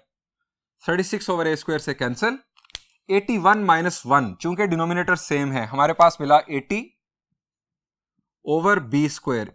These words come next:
is equal to nine minus one is eight। अब बी स्क्वायर eighty over eight will be ten। बी स्क्वायर की वैल्यू आ गई टेन,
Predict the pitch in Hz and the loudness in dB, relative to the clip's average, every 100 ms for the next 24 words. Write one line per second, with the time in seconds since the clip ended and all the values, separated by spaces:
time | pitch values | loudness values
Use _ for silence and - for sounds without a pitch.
0 | 165 151 185 170 202 202 190 151 175 185 | -8 -8 -8 -2 0 2 2 2 0 0
1 | 175 175 175 170 165 - - 117 90 - | -2 -2 -2 -2 -4 -6 -8 -6 -6 -10
2 | - _ _ _ _ _ _ _ _ - | -20 _ _ _ _ _ _ _ _ 2
3 | 202 143 107 165 226 208 - 180 147 - | 2 2 -2 0 0 -4 0 2 2 -4
4 | _ _ _ _ _ _ _ _ _ _ | _ _ _ _ _ _ _ _ _ _
5 | _ _ _ _ _ _ _ _ - 175 | _ _ _ _ _ _ _ _ -4 -4
6 | 180 220 190 190 - 170 170 151 151 147 | 0 2 4 2 0 -4 -2 -4 -2 0
7 | 147 _ 135 110 80 - - 113 196 208 | -2 _ -2 -2 -6 -16 -16 -2 -2 0
8 | 202 175 180 151 151 135 135 127 165 196 | 0 0 0 0 2 2 0 -2 0 0